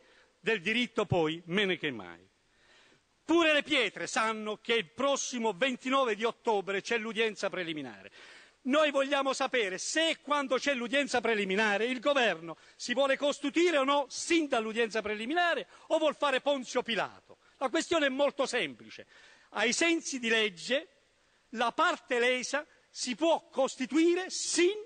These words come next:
dall'udienza preliminare. E ciò perché? Perché la legge vuole dare la possibilità a chi si sente lesa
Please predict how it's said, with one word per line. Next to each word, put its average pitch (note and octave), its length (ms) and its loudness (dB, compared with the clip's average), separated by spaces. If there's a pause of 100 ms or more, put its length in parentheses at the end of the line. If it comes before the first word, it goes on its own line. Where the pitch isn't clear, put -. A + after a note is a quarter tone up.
(100)
dall'udienza C4+ 680 0
preliminare. G#3 680 -2 (160)
E C4+ 140 0
ciò E4+ 240 2
perché? A#3+ 460 -2 (480)
Perché D#4+ 340 0
la D#4+ 100 2
legge A3+ 340 0
vuole C#4 220 0
dare C#4+ 180 0
la C4 80 -2
possibilità C#4+ 600 -4
a G3 80 -2
chi C#4+ 180 -6
si B3+ 100 -6
sente C#4 400 -2
lesa A#3 500 0